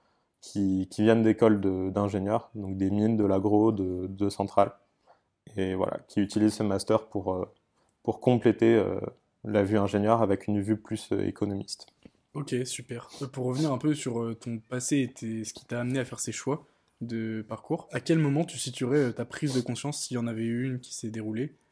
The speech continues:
Speaker 2: au niveau, euh, écologique, euh, sociétal ?
Speaker 1: Ouais, alors je dirais que j'ai toujours été un petit peu sensibilisé, euh, même en étant, euh, très petit.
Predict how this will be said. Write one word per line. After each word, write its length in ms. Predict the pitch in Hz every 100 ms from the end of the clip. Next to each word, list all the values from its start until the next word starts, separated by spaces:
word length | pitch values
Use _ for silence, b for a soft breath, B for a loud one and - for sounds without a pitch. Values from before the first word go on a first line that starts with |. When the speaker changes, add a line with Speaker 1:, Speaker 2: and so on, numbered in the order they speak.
| _
Speaker 2:
au 120 | 123 120
niveau, 320 | 120 120 135
euh, 480 | 123 117 113 113 -
écologique, 680 | - - 117 113 113 117 123
euh, 160 | 113 110
sociétal ? 1120 | - 117 107 - - 113 _ _ 117 123 127 - _ _ B B B B -
Speaker 1:
Ouais, 140 | 123 -
alors 280 | - 120 113
je 60 | 107
dirais 200 | 123 143
que 80 | 135
j'ai 160 | 110
toujours 340 | - 131 135 127
été 480 | 123 131 127 127 - _ _ -
un 120 | 127
petit 160 | 123 135
peu 140 | 127
sensibilisé, 760 | 120 123 - 117 113 107 131 - _ _ -
euh, 440 | 123 113 101 98 101
même 260 | 117 120
en 120 | 107 104
étant, 500 | 101 113 110 101 98
euh, 80 |
très 200 | 101 -
petit. 300 | 113 - 147